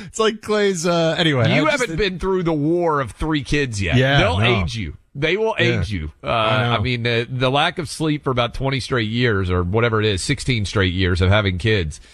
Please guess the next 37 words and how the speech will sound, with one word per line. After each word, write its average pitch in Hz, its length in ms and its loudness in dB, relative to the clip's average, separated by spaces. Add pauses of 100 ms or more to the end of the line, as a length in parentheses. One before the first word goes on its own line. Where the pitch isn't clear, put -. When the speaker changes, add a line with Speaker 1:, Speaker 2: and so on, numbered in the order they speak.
(220)
Speaker 1:
Now 143 140 4
that 180 200 2
Speaker 2:
Um, 190 60 2
Speaker 1:
we're 165 80 2
all 156 120 0
grown 139 160 0
up, 143 160 0
you 127 60 2
know, 113 60 4
my 120 140 2
mom, 139 300 2
who 120 120 4
had 113 160 0
four, 127 320 0
she 131 140 -2
always 123 180 2
says 113 200 2
she, 113 360 -6
she, 120 260 -2
if - 180 0
she 143 100 4
could 113 120 2
go 120 120 4
back, 120 240 2
she - 140 -2
would 104 100 6
have 101 240 4
eight. 113 340 2
And 101 80 2
I'm 113 200 4
always 117 140 -2
like, 117 120 -8
"Well, 131 100 -2
is 113 60 0
that 170 180 0
'cause 196 140 0
you've, 156 260 0